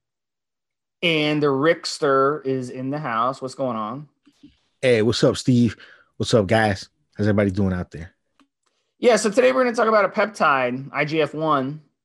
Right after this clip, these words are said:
Speaker 1: It's an anabolic hormone that stimulates the growth of bone, muscle, and other tissues in the body. So, uh, I G F one has been used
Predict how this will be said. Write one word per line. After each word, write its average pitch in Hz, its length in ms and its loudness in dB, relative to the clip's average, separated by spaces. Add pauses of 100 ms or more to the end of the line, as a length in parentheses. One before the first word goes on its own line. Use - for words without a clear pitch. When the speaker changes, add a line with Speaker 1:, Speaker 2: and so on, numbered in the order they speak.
(500)
Speaker 1:
It's - 120 -6
an 156 100 -8
anabolic 185 800 0 (1300)
hormone 175 380 4
that 139 140 -2
stimulates 170 400 -2
the 175 40 -2
growth 151 300 2
of 131 160 -4
bone, 147 320 0
muscle, 143 380 -2
and 135 80 -4
other 131 200 -2
tissues 135 520 -12
in 120 80 -10
the 110 40 -10
body. 107 640 -6 (800)
So, 143 400 4
uh, 135 240 4
I 156 140 -2
G 185 120 2
F 180 140 0
one 180 180 2
has 160 120 -2
been 143 200 -2
used 160 560 -6